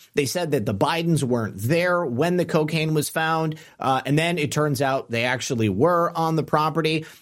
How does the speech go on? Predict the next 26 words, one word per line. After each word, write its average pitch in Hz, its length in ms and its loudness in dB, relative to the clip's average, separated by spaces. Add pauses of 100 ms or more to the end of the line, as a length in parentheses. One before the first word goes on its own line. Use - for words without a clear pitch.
Uh, 151 240 0
the, 156 200 0
the 175 180 0
narrative 196 580 0
keeps 180 440 -2
shifting 165 600 -2
on 92 340 -4
this. 82 340 -6
Now, 160 280 0 (280)
the, 170 320 2
uh, 156 200 2 (140)
the 151 120 2
White 247 260 0
House 101 460 -2 (100)
says 127 540 -6
that 143 420 -4
this 196 220 0
cocaine 156 540 -2
could 156 180 2
have 120 160 -4
been 196 240 0
there 113 240 2
for 104 440 -2
hours, 175 600 0 (320)
for 208 260 0
days, 160 500 0